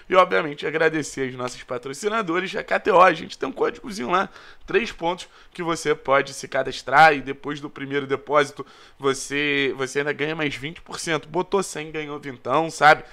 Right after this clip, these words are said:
Evolução Pisos, tá de loja nova, tá maravilhosa a loja nova. E, obviamente, a United Gym, que é a melhor academia de toda Curitiba. Então, muito obrigado, patrocinadores.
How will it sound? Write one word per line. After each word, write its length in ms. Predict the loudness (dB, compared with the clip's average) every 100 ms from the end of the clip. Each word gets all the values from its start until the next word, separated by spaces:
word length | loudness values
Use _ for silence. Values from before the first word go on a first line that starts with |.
| -14 -4
Evolução 460 | 0 0 0 -6
Pisos, 460 | -8 -6 -6 -6 -8
tá 200 | 0 0
de 140 | 0
loja 380 | 2 4 4 0
nova, 280 | 2 2 2
tá 200 | 0 2
maravilhosa 840 | 2 2 2 2 0 -4 -2 0
a 40 | 0
loja 260 | -2 -4
nova. 300 | -4 -4 -4 -10 -20 -18 2
E, 60 | 6
obviamente, 640 | 6 6 0 0 -8 -6
a 20 |
United 580 | -4 -4 -6 -6 -12 -12
Gym, 240 | -14 -12
que 140 | -2 -2
é 40 |
a 40 |
melhor 400 | 0 0 2 2
academia 400 | 2 -2 -2 -4
de 140 | -6 -4
toda 240 | -2 -2
Curitiba. 440 | -4 -10 -10 -10 -8
Então, 200 | -6 -6
muito 200 | -8 -6
obrigado, 400 | 0 6 6 6
patrocinadores. 800 | -2 -2 -2 -2 -2 -2 -4